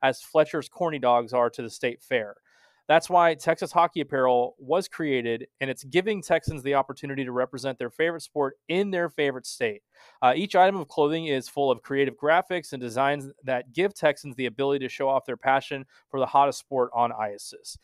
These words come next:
And so basically with your help, we're trying to bring Texas hockey to the forefront of Texas sports. Um, and that's their mission, and it starts with everyone here listening. So we wanna thank them for, uh, giving us a huge, uh,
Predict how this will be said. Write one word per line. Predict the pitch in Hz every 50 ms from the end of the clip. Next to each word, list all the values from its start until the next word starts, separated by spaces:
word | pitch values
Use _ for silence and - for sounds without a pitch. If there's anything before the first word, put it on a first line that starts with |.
| - - - -
And | - 139 143 143 143 139 139 139
so | - - 160 151 151 147 -
basically | 175 196 202 - - 214
with | 175 165 160 -
your | 208 240
help, | 165 170 160 156 147 - _
we're | 143 135 139 147 147 147 147 143 135 135 _
trying | _ - 165 147 147 170 190
to | 185
bring | 151 135 147 151 165 175 160 _ _
Texas | - 135 135 - 160 135
hockey | 127 131 127 147 147 - 190 196 175
to | - -
the | 139 143
forefront | - _ - - - - 151 143 147
of | -
Texas | - 165 156 - - 160
sports. | - - - 196 220 175 - - - - _ _ _ _ _ _ -
Um, | 123 123 120 120 120 120 120 -
and | 131 127 127
that's | 143 165 160 -
their | 208 196 180
mission, | 147 160 165 - - 214 226 247 226 -
and | - 131 139 143 147 151 143 -
it | 143 147 147
starts | - - 143 143 151 - -
with | 160 151 -
everyone | 147 147 156 160 156 165 160
here | 151 139 156 165
listening. | 165 156 156 175 - - 131 113 107 107
So | - - - 131 127 123 120 120 _ - _ _ _ _
we | 135 147
wanna | 156 156 151 147
thank | - - 151 156 143
them | - 151 151 160 143
for, | - - 143 135 135 127 127
uh, | 123 123 123 120 113 -
giving | - 139 135 139 139
us | 135 131 -
a | 139
huge, | 123 - 139 135 135 127 117 -
uh, | 131 127 123 120 117 117